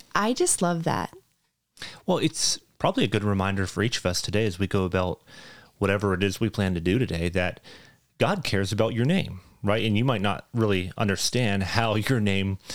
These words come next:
Speaker 2: plays the, uh, up just a small piece of the grander picture that God is painting throughout human history. Uh, it might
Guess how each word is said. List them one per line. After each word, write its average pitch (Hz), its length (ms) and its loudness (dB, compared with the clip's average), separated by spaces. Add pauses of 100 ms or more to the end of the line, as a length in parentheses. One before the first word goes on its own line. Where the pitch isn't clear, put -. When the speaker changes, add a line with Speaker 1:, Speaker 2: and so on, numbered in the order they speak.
(440)
Speaker 2:
plays 98 480 0
the, 85 400 -2 (480)
uh, 87 220 -4 (180)
up - 240 -4
just - 340 0 (100)
a - 60 -6
small - 320 2
piece - 540 -4 (400)
of 104 80 0
the 104 80 0
grander 101 640 0 (280)
picture 95 580 0 (340)
that 98 120 0
God 98 260 0
is 95 120 -2
painting 98 480 0
throughout 98 360 -2
human 87 240 -2
history. 92 500 -2 (540)
Uh, 90 200 -2
it 104 80 2
might 117 280 0